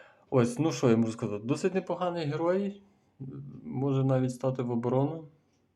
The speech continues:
Я думаю, да. Непогано. Ось, і вийшов костюм на Гвіню. Досить непоганий костюм.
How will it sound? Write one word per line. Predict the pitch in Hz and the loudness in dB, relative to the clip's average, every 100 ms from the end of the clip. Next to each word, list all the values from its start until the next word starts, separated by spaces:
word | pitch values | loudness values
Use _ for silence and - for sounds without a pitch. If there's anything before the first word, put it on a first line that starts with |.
| _ _ _ _ _ _ _ _ - _ _ - | _ _ _ _ _ _ _ _ -20 _ _ -6
Я | 117 | -2
думаю, | 117 120 120 113 | 0 4 4 4
да. | 98 92 98 _ _ _ _ _ _ - | 2 -2 -8 _ _ _ _ _ _ -6
Непогано. | 113 - 104 98 98 98 _ _ - - _ - _ _ _ _ _ _ _ _ _ _ _ | -4 -4 -8 -8 -10 -16 _ _ -20 -20 _ -20 _ _ _ _ _ _ _ _ _ _ _
Ось, | 123 117 117 - - - - | 2 2 2 -6 -12 -18 -6
і | 139 139 147 147 147 131 - _ _ _ _ _ _ | 4 6 6 4 2 -2 -4 _ _ _ _ _ _
вийшов | 117 113 113 120 117 | -4 -2 -2 -2 -4
костюм | 113 - 110 | -6 0 2
на | 110 | 2
Гвіню. | 107 120 143 117 92 - 113 - _ _ _ _ _ _ _ _ _ _ _ _ _ _ _ _ _ _ _ _ _ _ - | 0 0 2 2 0 -4 -10 -14 _ _ _ _ _ _ _ _ _ _ _ _ _ _ _ _ _ _ _ _ _ _ -2
Досить | 127 139 165 | 2 4 2
непоганий | 165 156 160 160 139 135 | 0 -2 -2 2 2 2
костюм. | 135 135 165 180 175 135 120 | 0 -2 -2 -2 -2 -6 -4